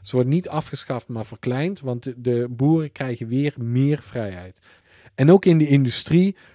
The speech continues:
komt meer ruimte voor eigen inbreng van wetenschappers en onderzoekers, zodat, eh, ook die industrie kan moderniseren. Ja, en dit leidt dan tot een definitieve breuk met de Sovjet-Unie en daarmee komt China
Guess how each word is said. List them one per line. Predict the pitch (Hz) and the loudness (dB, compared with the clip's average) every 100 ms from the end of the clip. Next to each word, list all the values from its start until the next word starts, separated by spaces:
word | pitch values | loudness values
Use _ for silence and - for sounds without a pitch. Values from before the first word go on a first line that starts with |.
| _ | _
komt | 139 131 | 0 4
meer | 135 185 175 | 6 6 6
ruimte | 135 151 156 156 139 | 4 2 0 -2 -4
voor | 123 | -6
eigen | - 147 156 147 | -6 0 0 0
inbreng | 139 143 131 135 139 | 0 2 2 0 0
van | 127 117 | -4 0
wetenschappers | 123 139 135 - 135 127 135 - | 2 2 -2 -4 -4 -4 -6 -8
en | 123 | -6
onderzoekers, | 131 127 113 - 143 135 123 127 - - _ | -4 -4 -2 2 4 4 0 0 -10 -20 _
zodat, | - 160 151 143 | -4 2 4 4
eh, | - 139 139 143 | 0 -2 -2 0
ook | 147 | -4
die | - | -2
industrie | 147 143 123 - 160 | 0 0 -2 0 0
kan | 139 123 | 2 2
moderniseren. | 135 143 147 147 - 110 98 - _ _ | 4 4 2 0 -2 -4 -6 -14 _ _
Ja, | - 113 | -10 -6
en | 120 | 0
dit | 120 185 | 4 6
leidt | 175 160 139 | 6 2 2
dan | 131 123 | 0 -2
tot | - 127 | -6 -6
een | 127 | -4
definitieve | 123 127 120 117 - - 226 180 | 0 -2 -2 -8 -6 -2 0 0
breuk | 135 131 120 | 2 0 0
met | 123 - | -6 -8
de | |
Sovjet-Unie | - 117 - 147 - 143 139 139 _ - - | -10 -10 -4 -4 -4 -6 -6 -8 _ -20 -12
en | 131 | -2
daarmee | 156 160 143 | 0 0 -2
komt | - 139 - | -2 -4 -4
China | - 165 123 | -2 0 -2